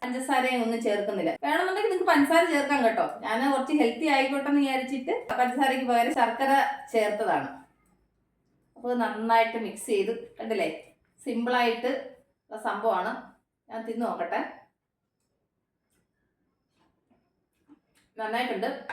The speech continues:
ഇനി ഇത് കഴിക്കുന്ന ആള് കഴിച്ചിട്ടല്ലേ അതിൻ്റെ റിസൾട്ട് പറയേണ്ടുന്നത്, അപ്പോൾ ആൾക്ക് കൊടുക്കാം.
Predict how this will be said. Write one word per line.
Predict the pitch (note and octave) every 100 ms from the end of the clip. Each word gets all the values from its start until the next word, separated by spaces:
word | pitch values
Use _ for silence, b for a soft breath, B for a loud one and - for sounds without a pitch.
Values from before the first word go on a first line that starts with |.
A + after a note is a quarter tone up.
| - - _ - - - _ - -
ഇനി | A3+
ഇത് | B3 B3
കഴിക്കുന്ന | A3+ A3+ C#4 C4+
ആള് | A#3+ C#4 - - -
കഴിച്ചിട്ടല്ലേ | A#3 A#3 C4+ B3+ B3+
അതിൻ്റെ | B3 G#3+
റിസൾട്ട് | A#3+ A#3+ A#3
പറയേണ്ടുന്നത്, | F#3+ F3+ E3+ D3+ C#3+ - _
അപ്പോൾ | A3+ G#3+
ആൾക്ക് | F#3+ F#3+ E3+
കൊടുക്കാം. | C3 -